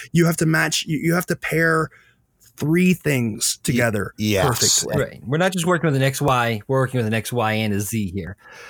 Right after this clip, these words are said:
Speaker 3: Um, and that's what a lot of people miss.
Speaker 1: Right.
Speaker 3: So just to give an example of how not a hundred percent, um, we are, uh, <laughs> uh, in agreement of having these solved, George says ninety percent.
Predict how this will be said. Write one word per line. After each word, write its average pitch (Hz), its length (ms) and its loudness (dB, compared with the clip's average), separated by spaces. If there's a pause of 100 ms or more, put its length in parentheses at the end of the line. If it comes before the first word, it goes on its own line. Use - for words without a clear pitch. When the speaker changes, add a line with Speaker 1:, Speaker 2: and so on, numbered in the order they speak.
(200)
Speaker 3:
Um, 123 260 2
and 127 80 2
that's 147 140 0
what 165 100 2
a 143 40 4
lot 135 160 2
of 131 60 0
people 117 200 0
miss. 95 300 -2 (540)
Speaker 1:
Right. 165 260 2
Speaker 3:
So - 60 -20 (640)
just 196 120 -4
to - 60 -8
give 240 100 2
an 208 80 4
example 165 460 2
of 120 160 2
how 131 260 4
not 120 480 2
a 113 80 0
hundred 117 200 0
percent, 120 500 0 (400)
um, 117 540 0
we 135 240 2
are, 113 480 2
uh, 107 320 -2 (340)
<laughs> - 340 -10
uh, 110 340 0 (260)
in 143 140 0
agreement 135 360 2
of 113 80 0
having 120 240 2
these 107 160 0
solved, 120 340 0 (320)
George 196 280 4
says 160 180 2
ninety 120 300 2
percent. 110 500 -2